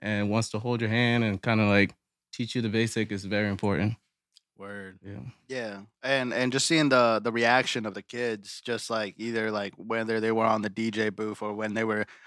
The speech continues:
Speaker 3: playing with the M P C and stuff like
Speaker 2: Yep.
Speaker 3: that, um, you could just see their reaction of them lighting up. Or just when we were telling them, like, "Hey, do you wanna try this out? Do you wanna try something new that you haven't tried before?"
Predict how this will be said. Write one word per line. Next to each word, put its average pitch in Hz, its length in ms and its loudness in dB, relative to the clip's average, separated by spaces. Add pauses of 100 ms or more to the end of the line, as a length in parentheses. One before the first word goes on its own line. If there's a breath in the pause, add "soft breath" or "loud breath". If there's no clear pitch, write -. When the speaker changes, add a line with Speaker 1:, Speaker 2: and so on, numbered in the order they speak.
(140 loud breath)
Speaker 3:
playing 135 260 -2
with 131 120 -2
the 120 120 0
M 117 140 -4
P 117 160 -8
C 123 360 -8
and 110 120 -12
stuff 110 240 -10
like 113 100 -8
Speaker 2:
Yep. 110 120 -10
Speaker 3:
that, 113 260 -6 (360 loud breath)
um, 110 280 -2 (280)
you 135 160 -4
could 147 160 -2
just 139 200 0
see 139 160 0
their 123 160 2
reaction 113 560 2
of 104 80 -6
them 107 200 -2
lighting 107 320 -4
up. 104 220 -6
Or 98 120 -12
just 117 300 -6
when 120 260 -4
we 120 180 -4
were 113 120 -4
telling 135 400 2
them, 110 140 -2
like, 101 140 -8
"Hey, 120 160 0
do 107 60 -10
you 107 80 -6
wanna 113 200 -4
try 110 260 -4
this 107 220 -6
out? 113 200 0
Do 107 60 -18
you 110 60 -12
wanna 110 140 -10
try 113 180 -6
something 110 380 -10
new 131 160 -6
that 110 160 -8
you 110 80 -10
haven't 107 200 -8
tried 120 280 -2
before?" 127 440 -8